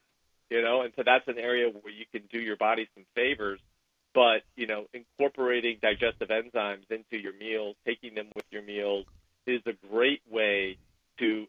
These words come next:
assist your body in breaking down the food because, uh, you know, if you're not,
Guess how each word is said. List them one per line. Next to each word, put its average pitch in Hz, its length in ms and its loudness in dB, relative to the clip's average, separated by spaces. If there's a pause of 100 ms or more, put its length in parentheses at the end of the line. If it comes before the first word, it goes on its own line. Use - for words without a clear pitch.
assist - 380 -2 (100)
your 107 100 -8
body 101 640 2
in 104 120 -16 (120)
breaking 107 460 -6
down 95 280 -4
the 90 80 -18 (120)
food 101 300 -4 (240)
because, 104 360 -4 (440)
uh, - 20 -20 (300)
you 107 80 -12
know, 92 140 -12 (120)
if - 100 -12
you're 107 100 -4
not, 143 340 2